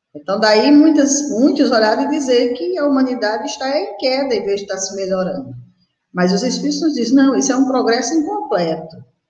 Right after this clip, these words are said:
Porque ninguém passa subitamente da infância à madureza. Quer dizer, ninguém passa daquele estado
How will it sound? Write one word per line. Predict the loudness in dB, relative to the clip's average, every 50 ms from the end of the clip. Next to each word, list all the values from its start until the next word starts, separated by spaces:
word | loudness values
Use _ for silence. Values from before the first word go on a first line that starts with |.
| _ _ _ _ _ _ _ _ _ _
Porque | -6 -4 -2 0 2 4
ninguém | 4 4 4 2 0 0
passa | 0 -2 -2 -2 -2 -4
subitamente | -4 -4 -6 -8 -4 -4 -4 -2 -2 -4 -6 -2 0
da | 0 0
infância | 0 -2 -4 -6 -8 -8 -8 -10
à | -8
madureza. | -6 -8 -6 -4 -4 -4 -4 -4 -4 -4
Quer | -2 -4
dizer, | -2 -2 -4 -4
ninguém | -4 -4 -4 -4 -4 -6 -8 -2
passa | 0 0 0 0 -2 -6 -10 -6 -6 -6 -6 -6 -10 -14 -18 _ _ _ _ _ _ _ _
daquele | -2 -2 0 2 2 2 2 2 2
estado | 0 0 -2 -4 -4 -4 -2 0 0 0 0 -2 -2 -4 -4